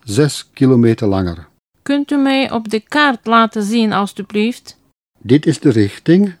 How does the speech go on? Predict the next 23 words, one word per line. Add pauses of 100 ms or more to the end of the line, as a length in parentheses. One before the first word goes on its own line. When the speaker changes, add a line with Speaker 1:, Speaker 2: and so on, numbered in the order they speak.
(120)
Speaker 1:
maar
het
verkeer
op
de
autosnelweg
is
heel
druk. (400)
Misschien
is
er
ook
een
file. (260)
Dit
gebeurt
hier
vaak. (400)
Speaker 2:
Ik
moet
dus
oppassen.